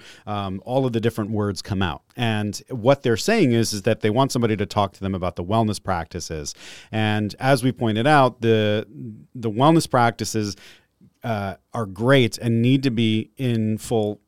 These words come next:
uh, force. But once you cross a certain line, you're gonna need that conventional care. And, and, you know, it would be great if at eighteen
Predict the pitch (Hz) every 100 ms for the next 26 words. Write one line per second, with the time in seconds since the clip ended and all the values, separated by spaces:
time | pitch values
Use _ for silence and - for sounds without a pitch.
0 | _ 113 104 95 - - 151 135 95 -
1 | 110 104 - _ _ _ _ _ _ -
2 | 110 139 151 151 147 120 113 - 120 104
3 | 101 110 92 95 107 107 90 92 120 135
4 | 113 101 110 98 98 - 90 - 104 76
5 | - _ - - 113 110 107 104 101 -
6 | - _ _ 117 107 98 - - _ _
7 | - 131 113 110 127 104 101 110 135 139
8 | 117 - - - 113 107 _ _ 127 110
9 | - 147 123 107